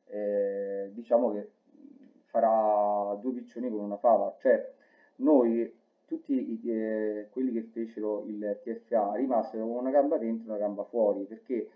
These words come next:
diventammo sì abilitati, però precari. Questo ci fece in modo, eh, di darci qualche titolo per insegnare nella scuola,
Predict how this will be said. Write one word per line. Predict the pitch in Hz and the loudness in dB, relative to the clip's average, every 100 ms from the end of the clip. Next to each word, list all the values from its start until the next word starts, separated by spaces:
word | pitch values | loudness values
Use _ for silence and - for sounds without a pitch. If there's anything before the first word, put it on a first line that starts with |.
| _ _ | _ _
diventammo | - 117 120 120 196 170 127 | -6 -2 -2 6 6 6 2
sì | - 113 107 - | -2 -4 -4 -6
abilitati, | 107 107 107 107 104 101 104 | -8 -6 -8 -4 -4 -6 -10
però | 110 170 - | 0 4 4
precari. | - 98 120 110 98 95 _ _ _ _ | 2 2 4 4 0 -10 _ _ _ _
Questo | 160 185 180 123 113 113 - _ _ _ | 2 2 0 0 0 0 -6 _ _ _
ci | - - | -14 -8
fece | - 135 131 120 | -4 -4 -2 -2
in | 113 113 113 | -2 -4 -4
modo, | 117 131 117 107 101 104 - | 4 8 8 6 -2 -10 -10
eh, | 104 104 101 101 | -6 -4 -4 -4
di | 110 | 2
darci | 127 120 110 - 104 - - | 8 8 6 -4 -10 -12 -2
qualche | - 117 - 110 107 | 4 4 4 -8 -12
titolo | - 190 220 127 110 | -8 -6 0 2 2
per | 110 | 0
insegnare | 107 - 107 107 110 104 107 | -4 -8 -8 -2 0 -2 -6
nella | 110 107 104 | -8 -6 -6
scuola, | - - 104 95 98 | -8 -4 -2 -2 -8